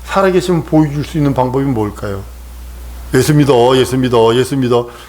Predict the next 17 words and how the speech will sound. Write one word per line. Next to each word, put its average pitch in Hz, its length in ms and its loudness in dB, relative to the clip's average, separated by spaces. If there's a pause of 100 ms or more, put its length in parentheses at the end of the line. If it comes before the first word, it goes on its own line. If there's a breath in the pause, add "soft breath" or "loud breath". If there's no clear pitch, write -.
(540 loud breath)
아, 156 220 2
예수 175 220 4
믿는 175 240 4
건 190 160 4
아는데 151 1000 2
그들은 190 500 -2
우리 175 180 -2
영혼을 165 340 0
들여다보지 139 480 -2
못한다니까요. 117 800 -6 (1160 loud breath)
우리 190 320 6
안에 131 480 0
성소가 175 580 0
있어서 135 720 -2 (800)
맨날 160 680 4
같이 156 720 0
성소에서 175 1120 0